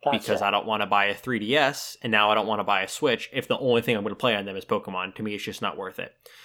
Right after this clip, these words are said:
Speaker 2: 'Cause I look at, um, games like this. I pay sixty dollars for a game, and if I get more than sixty hours of gameplay out of it, that's better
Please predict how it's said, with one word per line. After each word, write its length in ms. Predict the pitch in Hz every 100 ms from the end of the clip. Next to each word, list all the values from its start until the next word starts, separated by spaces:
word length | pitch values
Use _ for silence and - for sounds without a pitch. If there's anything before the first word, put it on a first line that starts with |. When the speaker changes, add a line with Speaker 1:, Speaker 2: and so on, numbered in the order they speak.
| -
Speaker 2:
'Cause 120 | -
I 60 | 123
look 240 | 127 135 143
at, 200 | 120 -
um, 340 | 113 101 98 _
games 320 | 131 120 117 110
like 160 | 104
this. 260 | - - - - -
I 120 | 120
pay 160 | 117 135
sixty 380 | - 160 - 175
dollars 340 | 156 151 156
for 180 | - 170
a 60 |
game, 360 | 156 120 117 139 _ - - _
and 100 | 135
if 100 | 123
I 80 | 127
get 180 | 143 151
more 200 | 139 139
than 100 | 120
sixty 480 | - 156 - 135 113
hours 360 | 120 113 107
of 100 | 110
gameplay 400 | - 131 139 110
out 140 | 98 92
of 80 | 95
it, 160 | 98 - _ _ _ _ _ _ _ _ _ -
that's 160 | 151
better 440 | - 135 127 123